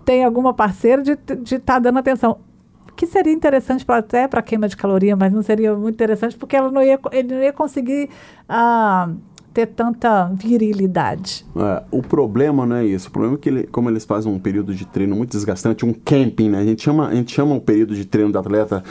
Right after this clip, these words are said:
Speaker 2: pré-luta de camping. Como ele tem uns, um camping de treino muito intenso, o que que acontece? Intensa, devido à, à intensidade dos treinos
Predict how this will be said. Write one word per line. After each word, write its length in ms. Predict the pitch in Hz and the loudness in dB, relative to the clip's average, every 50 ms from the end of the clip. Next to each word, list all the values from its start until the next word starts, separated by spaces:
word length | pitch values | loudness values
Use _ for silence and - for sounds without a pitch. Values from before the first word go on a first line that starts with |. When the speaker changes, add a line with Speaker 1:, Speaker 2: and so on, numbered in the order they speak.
| - - - - - - - _ | -18 -18 -18 -20 -20 -20 -8 _
Speaker 2:
pré-luta 560 | - 113 110 95 92 110 135 156 147 - 101 101 | 0 0 2 2 2 2 2 2 2 2 -2 -4
de 140 | 107 127 | -4 -6
camping. 580 | - - - 147 135 127 113 - 104 95 90 101 - - | -4 0 2 2 2 2 2 0 -2 -2 -2 -4 -4 -4
Como 140 | 123 131 | -2 0
ele 60 | 151 156 | 0 0
tem 100 | 156 160 | 0 0
uns, 220 | 160 151 151 - - - - | 0 0 -2 -6 -10 -6 -4
um 260 | - 131 123 113 - - - | -2 0 0 -2 -4 -6 -4
camping 520 | - 139 127 120 113 - 113 104 98 110 - - - - | -2 0 0 0 0 0 -2 -2 -2 -4 -10 -16 -14 -10
de 160 | - 113 117 107 | -8 -6 -6 -4
treino 280 | - 110 110 110 110 | -2 0 0 2 0
muito 300 | 104 110 135 139 135 - | 0 0 0 0 0 0
intenso, 640 | 107 98 - - 123 135 143 131 - - - 85 87 - - - - - - - - - | -2 -2 -2 -2 0 0 0 -2 -4 -6 -10 -10 -10 -12 -16 -20 -20 -20 -20 -20 -20 -14
o 40 | - | -6
que 100 | - 120 | -4 -4
que 60 | 110 | -4
acontece? 680 | 107 - 110 107 101 - 95 95 90 87 - - - 101 | -2 -2 -2 -2 0 0 0 0 -2 -2 -4 -6 -4 -2
Intensa, 340 | 107 107 - 110 107 104 - | -2 0 0 0 -2 -2 -2
devido 400 | 107 113 117 107 113 139 147 147 | -2 -2 0 0 2 0 2 2
à, 160 | 143 135 120 - - - - - | 0 0 -2 -4 -8 -12 -10 -6
à 80 | - 113 | -4 -2
intensidade 680 | 113 - 143 151 - - 127 117 123 123 131 127 123 | 0 0 0 0 0 -2 -2 0 0 0 0 -2 -4
dos 180 | 113 117 117 - | -6 -8 -8 -4
treinos 640 | - 113 107 107 110 107 101 95 92 - - - | -2 0 2 2 2 2 0 -2 -6 -8 -12 -20